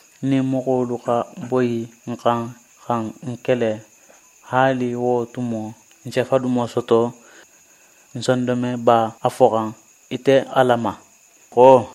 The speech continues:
i ka Ala ɲa tɛ ɲini. N ko, Mari Ala, i tɛ ɲa tɛ, n bɛ wo le ɲini na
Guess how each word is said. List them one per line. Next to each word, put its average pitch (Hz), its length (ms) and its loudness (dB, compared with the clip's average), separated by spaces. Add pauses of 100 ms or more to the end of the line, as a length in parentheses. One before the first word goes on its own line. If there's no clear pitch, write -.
(360)
i 131 60 -2
ka 135 200 4 (160)
Ala 127 260 4 (800)
ɲa 123 200 -2 (100)
tɛ 123 200 0 (600)
ɲini. 113 380 -4 (1120)
N 127 80 -10
ko, 135 140 2 (920)
Mari 131 440 0 (180)
Ala, 117 280 0 (680)
i - 80 -8
tɛ 135 180 0 (160)
ɲa 139 300 2
tɛ, 131 200 0 (800)
n 123 120 -8
bɛ 131 160 2
wo 135 200 4 (200)
le 120 200 0 (560)
ɲini 117 300 -2
na 110 220 -4